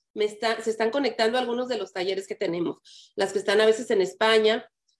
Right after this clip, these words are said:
hago yo talleres aquí y son las siete y en España es la madrugada, o sea, son las cuatro de la mañana a veces. Entonces, pues, ahora sí, chicas, pero fíjense,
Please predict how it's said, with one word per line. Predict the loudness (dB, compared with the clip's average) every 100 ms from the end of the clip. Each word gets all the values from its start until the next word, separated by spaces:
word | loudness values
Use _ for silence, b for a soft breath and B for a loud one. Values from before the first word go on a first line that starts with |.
| -4
hago | 0 2
yo | 0 0
talleres | -2 -2 -2 -4 -4
aquí | -10 -2 0 0 -2
y | -2
son | 0 2
las | 0 -2
siete | -2 -2 -2 -2
y | 0
en | -4
España | -6 -8 -4
es | -4
la | -4
madrugada, | -6 -8 -4 -4 -4 -8 b b _ -10
o |
sea, | -2 0
son | 2 2
las | 2
cuatro | 0 0 0
de |
la | 2
mañana | 0 -2 -4 -4
a |
veces. | -6 -10 -8
Entonces, | -6 2 2 4 0 -2 _ _ _ 2
pues, | 4 4 4
ahora | 6 6 6
sí, | 0
chicas, | -2 -2 -2 0
pero | 2 2
fíjense, | 2 2 2 0 -6